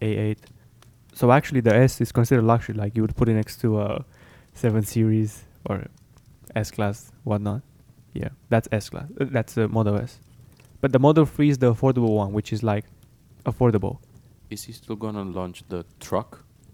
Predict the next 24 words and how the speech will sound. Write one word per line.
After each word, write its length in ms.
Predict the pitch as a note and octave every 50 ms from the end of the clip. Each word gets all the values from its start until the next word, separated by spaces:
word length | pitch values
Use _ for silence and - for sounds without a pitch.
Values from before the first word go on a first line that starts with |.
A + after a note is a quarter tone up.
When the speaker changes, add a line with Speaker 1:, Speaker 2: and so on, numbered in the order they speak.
| - - - _ _ _ _ _ _ _ -
Speaker 2:
The, 140 | G#2+ G#2+ -
he 220 | - G2+ - A#2+ A2+
pres-, 300 | - - A#2 G#2+ G2+ -
he 140 | - G#2+ G#2
presented 340 | - G#2+ G#2 G2+ A2+ A2+
Speaker 1:
Semi. 260 | A#2+ A#2+ G#2+ G#2 G2 A2
Speaker 2:
it. 60 | A#2 - _ _ -
Speaker 1:
Yeah, 200 | B2+ B2+ A#2+ A#2
yeah. 160 | G#2+ G#2 G2+ - _ _ _ _ _ _ _ _ _ -
Yeah, 120 | C#3+ D#3
yeah, 100 | D#3+ C3+
it's 160 | A#2 A2+ -
coming. 240 | - D3 C3 A2+ A2+ - _ _ _ _ _ _ _
Speaker 2:
Yeah? 220 | - F#2+ F#2+ G#2+ A#2+ - _ _ _
Speaker 1:
Yeah, 160 | - B2 A2 F#2+
Speaker 2:
Okay. 100 | G2+ E2+
Speaker 1:
he, 360 | - D3+ D3+ D3+ C#3+ C#3 C3+ C3+
he's 200 | - D3+ C#3 D3+
even 300 | C#3+ C#3 C3+ C3 B2+ B2
displayed 340 | B2+ B2 - - B2+ A#2+
it 60 | A#2 A2+
on, 120 | A2 - -
at 160 | A2+ A2+ -
this, 160 | - A#2+ -